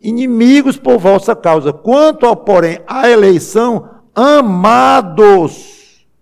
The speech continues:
Amados por causa dos patriarcas. Vocês acham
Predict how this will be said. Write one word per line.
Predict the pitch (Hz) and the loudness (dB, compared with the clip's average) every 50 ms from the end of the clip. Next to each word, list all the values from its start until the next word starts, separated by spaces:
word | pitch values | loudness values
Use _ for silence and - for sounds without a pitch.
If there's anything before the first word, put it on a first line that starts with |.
| _ _ _ _ _ _ _ _ _ _ _ _ _ _ _ _ _ _ _ _ _ _ _ _ _ _ _ _ _ _ _ _ _ _ _ _ _ _ _ _ _ _ _ _ _ - 247 | _ _ _ _ _ _ _ _ _ _ _ _ _ _ _ _ _ _ _ _ _ _ _ _ _ _ _ _ _ _ _ _ _ _ _ _ _ _ _ _ _ _ _ _ _ -6 -2
Amados | 294 311 320 320 302 285 247 247 269 269 277 285 285 277 262 214 196 202 220 190 160 147 - - - _ _ _ _ _ _ _ _ _ _ _ _ _ _ _ _ _ _ _ _ _ _ _ _ _ _ - | 0 0 0 0 -2 -4 -4 -4 -2 -2 0 -2 -2 -4 -4 -6 -8 -6 -4 -4 -4 -6 -8 -14 -20 _ _ _ _ _ _ _ _ _ _ _ _ _ _ _ _ _ _ _ _ _ _ _ _ _ _ -2
por | - - 523 - | 0 2 2 2
causa | - - 220 208 220 226 233 190 240 247 220 - - - - _ _ | 2 0 2 4 4 2 2 0 -2 -4 -4 -4 -8 -20 -20 _ _
dos | - 220 262 247 - | -6 -4 -4 -4 -4
patriarcas. | - - 247 247 247 - 269 269 269 269 277 277 269 - 226 202 - - - - - - _ | -4 -4 -4 -4 -2 -2 -2 0 2 2 2 2 2 0 -2 -2 -2 -6 -20 -20 -20 -20 _
Vocês | - 165 285 320 294 - - 294 311 302 277 220 175 156 151 - - - | -2 2 2 4 4 2 2 0 2 2 2 2 0 -2 -2 -4 -4 -2
acham | - 247 277 311 320 330 339 339 330 - - - 262 269 247 226 208 185 151 110 - - | 0 0 2 4 4 4 4 4 4 2 0 -2 0 2 2 2 2 0 -4 -8 -12 -20